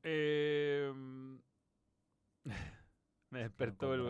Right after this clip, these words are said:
Speaker 2: Drácula.
Speaker 1: el huevón, el técnico le
Speaker 2: Claro.
Speaker 1: puso Drácula. Le dice Drácula hace tiempo a Emery. Está loco.
Speaker 2: Claro, es verdad.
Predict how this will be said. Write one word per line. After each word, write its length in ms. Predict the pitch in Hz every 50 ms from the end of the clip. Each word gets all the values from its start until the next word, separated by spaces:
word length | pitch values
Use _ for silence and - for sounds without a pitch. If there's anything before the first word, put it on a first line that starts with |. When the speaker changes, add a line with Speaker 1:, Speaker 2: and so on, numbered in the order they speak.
| 117 104
Speaker 2:
Drácula. 80 | 113
Speaker 1:
el 60 | 117 113
huevón, 240 | 110 110 110 117 120 123
el 80 | 113 101
técnico 220 | - 120 117 113
le 40 | 113
Speaker 2:
Claro. 120 | 110 95 92
Speaker 1:
puso 240 | 113 - - 117
Drácula. 440 | 110 110 110 107 98 98 101 98 95
Le 120 | 101 104 104
dice 280 | 110 117 110 - 117
Drácula 320 | 107 110 117 110 113 113 107
hace 140 | - - 95
tiempo 440 | 95 95 107 117 110 - - 117 110
a 280 | 110 110 110 107 107
Emery. 300 | 120 117 101 87 90 92 - - _ _ _ _ _ _ - _ _ _ _ _ _
Está 160 | - - 104
loco. 160 | 101 - 50
Speaker 2:
Claro, 500 | - 147 156 180 202 190 165 143 135 143 147
es 40 | 151
verdad. 360 | 151 147 156 160 143 113